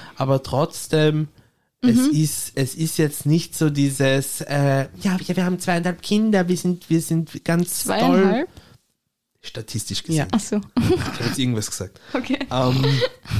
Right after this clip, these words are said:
Speaker 2: <laughs>
Speaker 1: es ist schön, dass ihr
Speaker 2: Mhm.
Speaker 1: das habt, aber hört's auf zu jammern und hört's auf zu verkaufen, als würdet ihr irgendwas hier für die
Speaker 2: Da
Speaker 1: Gesellschaft
Speaker 2: hab ich,
Speaker 1: tun.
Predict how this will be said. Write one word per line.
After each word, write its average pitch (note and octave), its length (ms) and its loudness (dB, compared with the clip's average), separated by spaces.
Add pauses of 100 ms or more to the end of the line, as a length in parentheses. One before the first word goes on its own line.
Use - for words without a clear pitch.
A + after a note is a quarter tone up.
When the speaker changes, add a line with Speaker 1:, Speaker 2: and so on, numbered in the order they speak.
(140)
Speaker 2:
<laughs> - 720 -12
Speaker 1:
es D#3+ 180 0
ist G3+ 220 0
schön, A3 480 2
dass - 140 4
ihr E4 80 2
Speaker 2:
Mhm. - 40 2
Speaker 1:
das E3 220 -2
habt, - 320 -4
aber C#3 180 0
hört's C3+ 260 -2
auf D3 280 -2
zu - 140 -4
jammern C#3+ 420 0
und B2 120 -6
hört's B2 200 -4
auf B2 260 -6
zu - 80 -10
verkaufen, A#2 560 -6
als A2 160 -10
würdet A2 220 -6
ihr - 100 -12
irgendwas C3 460 0
hier A#2 120 -4
für G#2+ 120 -8
die A2+ 60 -4
Speaker 2:
Da A2 40 -4
Speaker 1:
Gesellschaft C4 320 0
Speaker 2:
hab C#4+ 80 0
ich, C#4+ 80 -4
Speaker 1:
tun. - 100 -8